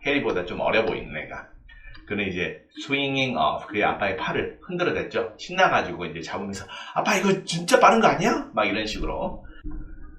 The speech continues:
"Irish International site just put in an order for seven of these beauties,"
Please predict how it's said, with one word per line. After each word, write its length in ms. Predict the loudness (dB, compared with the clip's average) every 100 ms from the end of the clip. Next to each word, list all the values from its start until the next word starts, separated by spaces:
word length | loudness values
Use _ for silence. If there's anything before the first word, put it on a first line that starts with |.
| 8
"Irish 440 | 10 12 8 4
International 600 | 2 2 2 0 0 -6
site 400 | -8 -2 -2 -2
just 260 | -4 -6 -6
put 220 | -8 -6
in 100 | -4
an 120 | -4 -2
order 360 | -2 0 0 0
for 160 | -2
seven 300 | 0 0 0
of 220 | -2 -4 -6
these 280 | -6 -6 -6
beauties," 600 | 0 4 6 4 0